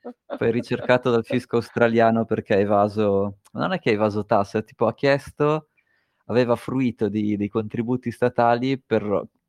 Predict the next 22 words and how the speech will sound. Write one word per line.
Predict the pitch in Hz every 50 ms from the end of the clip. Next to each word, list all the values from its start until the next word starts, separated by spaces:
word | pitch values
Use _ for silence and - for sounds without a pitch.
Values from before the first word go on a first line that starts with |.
| - - -
promettendo | - - 107 104 107 - - 117 110 110 107
di | 104 107
fare | 104 - 110 107 110
cose | - - 110 101 101 98 104 101
che | -
non | 101 95
ha | 95
mai | 95 92 92
fatto, | - - 90 90 - -
adesso | 92 90 - -
non | 85 87 87
è | 92
che | - - 95
ho | 87 87 87 85 82 80 95
guardato | 101 104 98 98 98 98 95 - 101 95
bene | 95 90 87 87 85 80 85
in | 92 -
lungo | 104 - - -
e |
in | 98 98
largo. | 98 - 92 - - - - _ _ _ _ _ _ _ _ _ _ _ _ _ _ _ _ _ _ _ _ _ _ _ _ _ _ _ _ _ _ _ _ _ _ _ _ _ _ _ _ _ - _ _
Ehm, | - 120 113 107 107 104 101 101 98 101 98 92 90 90 90 92 90 87 87 85 85 85 78 76 78 71 65 64 58 87